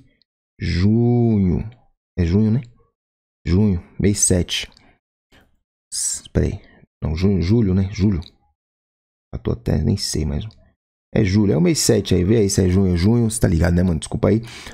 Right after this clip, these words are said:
Agora sim, firmeza? Então tem que ler direito aí. Tô com pressa, mas não pode ter pressa não. Tem que ler direitinho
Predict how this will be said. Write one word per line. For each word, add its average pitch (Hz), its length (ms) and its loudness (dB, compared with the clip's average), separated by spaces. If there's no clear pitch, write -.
Agora 120 300 2
sim, 87 280 0
firmeza? 101 500 0
Então - 120 -6
tem 113 140 -2
que 120 120 0
ler 113 140 2
direito 104 380 2
aí. 98 220 2
Tô 107 140 -2
com 85 140 -2
pressa, 92 360 0
mas 104 120 -2
não - 60 -2
pode 92 200 -2
ter 98 120 0
pressa 113 300 0
não. - 140 -2
Tem 87 140 -6
que 85 80 -8
ler 85 100 0
direitinho 90 560 0